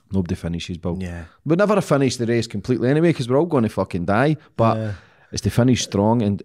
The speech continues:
Speaker 1: and get to as close to happiness as possible, which is a hard thing to do 'cause we don't really know what happiness is to a certain degree because we always want more of it. When I'm happy, Bill, something will come into my mind and I think, "Why are you happy? Look what you've done."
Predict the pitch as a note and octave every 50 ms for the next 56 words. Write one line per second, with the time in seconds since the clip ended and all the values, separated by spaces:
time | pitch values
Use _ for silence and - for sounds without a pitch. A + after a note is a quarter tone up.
0 | - G2 G2 E2 A2 A#2 A2+ - - - A2 G2+ F#2 - - - A2 G#2+ G#2 -
1 | - - F2 - F#2+ G2 G2 - - F#2+ F#2 - - E2 - - - F#2 F2 F2
2 | - G2+ F2+ G#2 G2+ F2 - _ _ _ _ - G2+ G2 - A#2+ G2+ A#2 A2+ C3+
3 | C#3+ D3 C3+ - - C3+ B2+ - G#2 G#2+ B2 B2+ A#2+ B2 B2+ G#2+ A2 A2 G#2+ B2+
4 | C3 F2+ A2+ A#2 A2+ G#2+ G2+ G2+ G#2 A2 A#2 A#2 A#2+ - - - _ _ _ _
5 | _ - - A2 G#2 G2+ A#2 A2 G#2+ - - G2+ F#2+ F#2+ F#2 - - - _ _
6 | - A2+ A#2 A#2 - - A#2 G#2+ - - A#2+ A2+ F2+ A#2 A2 G#2 G#2 A#2 A#2 G2
7 | A2 - - A2+ F#2+ E2+ - _ _ _ _ - G2+ A2 A#2+ B2 B2 B2+ G#2 G2
8 | G#2 A2 G2 C#2+ G#2 G2+ G#2+ A#2 A2 C3+ B2+ - - - - - B2 D3 D#3 D#3+
9 | C3 C3+ B2+ B2+ - C#3+ B2+ B2 B2+ A#2+ A2+ G2+ - - _ _ _ _ _ _
10 | _ _ _ _ _ - - - C#3+ D3 - D#3+ D3 - C#3+ B2 G#2+ F2+ A2+ A2
11 | G#2+ G#2 G#2+ A2 A2+ G#2+ G#2+ G2 G2 F#2 - - A2 A2 - - - G#2 G#2 B2+
12 | C#3 C#3 C#3 A#2+ G2+ G2+ G#2 A#2 A#2 - D3+ C#3 A#2+ A#2 C#3 C#3+ - F#2+ F2+ G#2
13 | - - G2+ G#2+ B2 C#3+